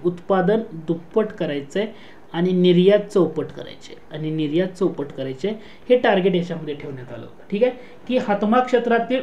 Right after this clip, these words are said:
उत्पादन दुप्पट करण्यासाठी किंवा निर्यात चौपट करण्यासाठी सुनील सेठी यांच्या अध्यक्षतेखाली कमिटी नेमण्यात आली होती, त्यामुळे हा घटक या ठिकाणी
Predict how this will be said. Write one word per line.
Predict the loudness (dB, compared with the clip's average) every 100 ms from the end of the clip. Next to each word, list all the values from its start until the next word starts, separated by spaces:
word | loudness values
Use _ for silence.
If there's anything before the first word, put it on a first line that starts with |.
| -2
उत्पादन | -4 -2 2 4 8 8
दुप्पट | 8 2 2 2
करण्यासाठी | 4 2 2 0 -2 -4 -6
किंवा | -2 2
निर्यात | 2 4 4 4
चौपट | 4 2 2
करण्यासाठी | 0 -2 -2 -2 -4 -4 -8 -8 -18 -20 -4
सुनील | 2 4 4
सेठी | 4 2 0
यांच्या | 0 -2
अध्यक्षतेखाली | -4 -6 -8 -8 -10 -8 -10
कमिटी | -10 -12 -12 -12
नेमण्यात | -10 -8 -6 -2
आली | 4
होती, | 4 4 -2 -8 -18 -6
त्यामुळे | -2 -2 -2
हा | -4
घटक | -8 -8 -8
या | -8
ठिकाणी | -10 -8 -4